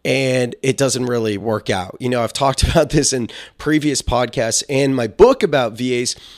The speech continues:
where ten years ago when I first heard about V As, a friend told me about Fiverr and they were saying how you can just pay five dollars and get something done. And I was like, "Oh, wow, that's so cool. Like what?" So, and I checked out the site and saw all kinds of things that you could get done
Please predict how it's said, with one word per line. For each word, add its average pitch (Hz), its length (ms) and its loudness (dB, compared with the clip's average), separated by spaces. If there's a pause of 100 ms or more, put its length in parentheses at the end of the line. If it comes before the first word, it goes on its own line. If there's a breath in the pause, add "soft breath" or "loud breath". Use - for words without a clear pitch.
(120)
where 139 540 0
ten 196 320 -2
years 190 260 -2
ago 147 180 2
when 139 200 -2
I 135 60 -4
first 160 380 -4
heard 135 200 -2
about 110 280 -4
V 101 360 -6
As, 101 120 -10 (360 loud breath)
a 156 220 -8
friend 147 500 0
told 143 200 0
me 131 100 0
about 110 260 -2
Fiverr 101 540 -2
and 98 120 -6
they 101 80 -4
were 101 80 -4
saying 110 360 -4
how 107 280 -4 (260 loud breath)
you 147 140 -8
can 151 160 -6
just 139 220 -6
pay 120 160 -2
five 101 280 -2
dollars 92 380 -4
and 101 100 -8
get 90 160 -8
something 95 320 -8
done. 139 320 -2 (120)
And 117 80 -12
I 131 40 -10
was 135 120 -10
like, 131 180 -14
"Oh, 151 220 -12
wow, - 420 -14 (180 soft breath)
that's - 200 -8
so 123 180 -2
cool. - 360 -4
Like 95 220 -8
what?" - 400 -8
So, 135 240 2
and 131 120 2
I 120 80 0
checked 151 300 0
out 139 160 0
the 131 60 -8
site 107 340 -2
and 117 120 -8
saw 107 140 -2
all 107 160 -2
kinds - 520 -6
of 107 120 -6
things 98 300 -8
that 98 160 -10
you 107 100 -14
could 101 160 -14
get 104 200 -6
done 98 300 -6